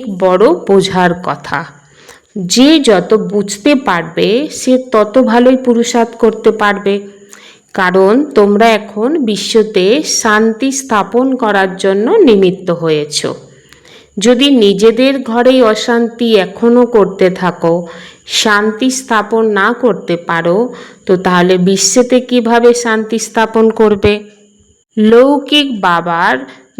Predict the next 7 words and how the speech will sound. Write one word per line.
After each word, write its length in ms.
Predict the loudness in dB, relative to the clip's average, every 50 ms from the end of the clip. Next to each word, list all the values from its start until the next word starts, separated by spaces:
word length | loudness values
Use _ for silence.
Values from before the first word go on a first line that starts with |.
| -4 0
যখন 380 | 0 0 0 -2 -4 -4 -4 -2 0
দেখে 400 | 0 0 -2 -2 -4 -4 0 0 2 0 0 0 -2
বাচ্চা 400 | -2 -2 -2 -4 -8 -10 -8 -6 -6
অনেক 420 | -6 -4 -4 -4 -4 -4 -4 -4 -4 -6 -6 -6
ডিস্টার্ব 500 | -6 -6 -6 -8 -8 -4 -4 -4 -4 -6 -8 -8
করে, 240 | -8 -6 -6 -6 -8 -10 -14 -20 -18 _ -8
বিরক্ত 540 | -2 0 2 4 4 4 4 2 0 -4